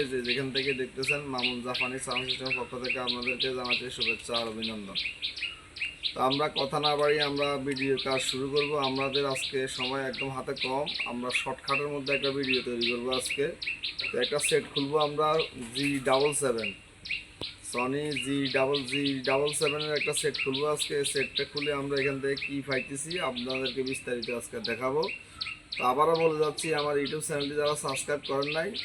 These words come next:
প্লিজ আমার YouTube চ্যানেলটি সাবস্ক্রাইব করে আমার পাশে থাকবেন। তো আপনাদেরকে আরেকটি অনুরোধ জানাচ্ছি, অনেক ভাইয়েরা আমাদেরকে ফোন করে বলে যে, "ভাই, আমি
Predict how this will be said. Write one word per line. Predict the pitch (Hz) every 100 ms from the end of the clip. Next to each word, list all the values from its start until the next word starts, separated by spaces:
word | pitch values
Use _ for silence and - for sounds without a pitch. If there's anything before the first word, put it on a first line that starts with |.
| - - - - -
প্লিজ | 135 170 170 - - 131
আমার | 139
YouTube | 143 139
চ্যানেলটি | 139 143 143
সাবস্ক্রাইব | 151 139 - 139 135
করে | 139
আমার | 135 127
পাশে | 120 123
থাকবেন। | 117 98 104 95 - - - - - - -
তো | 127
আপনাদেরকে | 131 160 160 170 175
আরেকটি | 160 160 147 269
অনুরোধ | 160 160 165
জানাচ্ছি, | 165 160 160 180 160
অনেক | 139 143 131
ভাইয়েরা | 143 147 156
আমাদেরকে | 151 151 143 165 160
ফোন | 143 143
করে | 147 151 147
বলে | 147 139
যে, | 139 139
"ভাই, | 147 151
আমি | 135 139 143 143